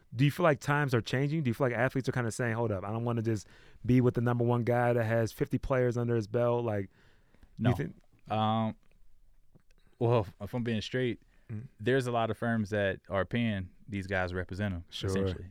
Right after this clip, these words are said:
Speaker 2: I mean, they, they find ways within the rules to do it, but,
Speaker 1: Yeah.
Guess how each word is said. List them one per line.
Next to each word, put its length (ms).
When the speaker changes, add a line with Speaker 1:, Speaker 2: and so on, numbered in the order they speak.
Speaker 2:
I 60
mean, 200
they, 340
they 160
find 400
ways 240
within 280
the 60
rules 360
to 100
do 260
it, 80
but, 280
Speaker 1:
Yeah. 240